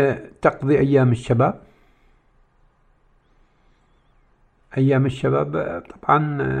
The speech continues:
مع أصدقائي. ماذا كنتم تفعلون في ذلك الوقت؟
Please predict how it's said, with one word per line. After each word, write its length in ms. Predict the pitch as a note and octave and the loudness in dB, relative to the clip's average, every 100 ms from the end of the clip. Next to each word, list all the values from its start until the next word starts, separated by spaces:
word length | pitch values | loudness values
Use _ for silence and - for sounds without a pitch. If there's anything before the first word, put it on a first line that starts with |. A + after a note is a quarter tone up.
| C3+ C3+ | -6 -10
مع 400 | E3 D3 D3 E3+ | -10 -4 0 2
أصدقائي. 600 | D3+ D3 G3 A3+ D#3+ A#2+ - _ _ _ _ _ _ _ _ _ _ _ _ _ _ _ _ _ _ _ _ _ _ _ _ _ _ _ _ - | 0 -2 -2 0 2 0 -6 _ _ _ _ _ _ _ _ _ _ _ _ _ _ _ _ _ _ _ _ _ _ _ _ _ _ _ _ -6
ماذا 300 | E3 D#3+ D#3 | 2 4 6
كنتم 840 | - D#3+ C#3 D3 C#3 C#3 B2+ - | 4 0 0 0 0 2 0 -2
تفعلون 840 | - B2 D3 C3 A2 C3 D#3+ C#3 | -8 0 2 4 2 2 2 2
في 140 | A#2 B2+ | 0 0
ذلك 380 | A2+ A2+ A2+ A#2+ | 2 0 0 -2
الوقت؟ 440 | A2+ D#3 - - | -2 -2 -8 -20